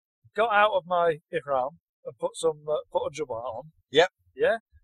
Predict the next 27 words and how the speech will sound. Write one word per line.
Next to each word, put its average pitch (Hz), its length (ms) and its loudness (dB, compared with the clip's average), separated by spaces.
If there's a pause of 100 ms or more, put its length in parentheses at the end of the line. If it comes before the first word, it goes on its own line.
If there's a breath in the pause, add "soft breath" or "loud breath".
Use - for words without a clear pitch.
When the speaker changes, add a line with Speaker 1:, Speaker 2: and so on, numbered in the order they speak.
(120)
Speaker 1:
And 147 240 -2
had 175 120 0
a 190 60 -2
shower 131 360 0
and 135 60 -2
all 151 180 2
that - 140 -10
kind 127 100 -10
of 113 60 -20
stuff. - 220 -16
Just, - 280 -16
just 147 180 -14
got 170 140 -2
myself, 156 340 -2 (280)
uh, - 40 -18 (120)
'cause, - 240 -20
yeah, - 640 -20
you 120 80 -20
know, - 880 -20 (480)
wearing 185 440 6
the, 175 260 -6 (100)
the 151 160 -20
two 160 240 -12 (160)
sheets - 420 -16
is 123 140 -16
Speaker 2:
Yes. 127 140 -2
Speaker 1:
fine. 123 140 -10